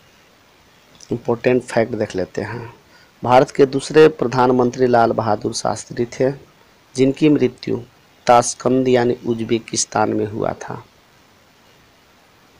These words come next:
अगला प्रश्न है, भारत में कम्युनिस्ट पार्टी को सत्ता में आने का सर्वप्रथम अवसर कब मिला? इसका right answer होगा option number B,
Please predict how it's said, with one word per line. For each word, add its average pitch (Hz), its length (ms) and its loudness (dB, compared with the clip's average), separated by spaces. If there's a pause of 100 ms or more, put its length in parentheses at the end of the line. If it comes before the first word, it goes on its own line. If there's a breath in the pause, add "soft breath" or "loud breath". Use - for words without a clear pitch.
(2750)
अगला 120 280 0
प्रश्न 123 360 -2
है, 135 180 0 (800 soft breath)
भारत 123 400 2
में 147 140 4
कम्युनिस्ट 139 400 2
पार्टी 123 400 2
को - 160 -6
सत्ता - 420 0
में 127 160 2
आने 113 340 0
का 110 180 -2
सर्वप्रथम - 680 0
अवसर 127 480 -2 (240)
कब 107 160 0
मिला? 95 340 -6 (920)
इसका - 320 -4
right 104 380 -2
answer 127 260 -4
होगा 131 400 -2 (340)
option 113 300 -4
number 113 340 -2
B, 127 340 -4